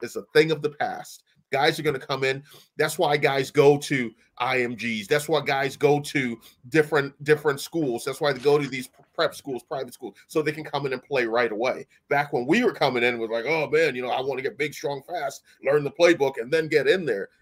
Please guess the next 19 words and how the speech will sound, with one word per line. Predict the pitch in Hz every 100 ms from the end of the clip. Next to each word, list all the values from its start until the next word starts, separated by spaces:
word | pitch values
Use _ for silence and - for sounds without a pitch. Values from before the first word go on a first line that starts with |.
| _
Guys | 120 156 147
are |
coming | - 139 127
in | 117
now | 110 139 123 113 - -
with | 117
the | 101
mindset | 120 135 131 120
of | 107 -
playing | 147 120 123 117
right | 113 120
now | 117 131 120
because | 117 - 117 110 - _
it's | 123 123
that | 139 127 -
three | 151 151
and | 139 120
out | 127 123
mentality. | 123 117 - 113 107 92 90